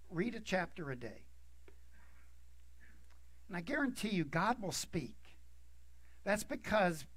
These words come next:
true believers have the Holy Spirit living inside them. And as you read the Scripture,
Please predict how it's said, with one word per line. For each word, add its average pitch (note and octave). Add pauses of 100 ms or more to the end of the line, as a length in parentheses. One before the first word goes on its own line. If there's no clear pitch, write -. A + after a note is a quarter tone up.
(180)
true B3+
believers G#3
have E3
the C#3+
Holy D3
Spirit D#3
living C3+
inside A2+
them. - (1080)
And E3
as B3+
you B3+
read G#3+
the F#3+
Scripture, -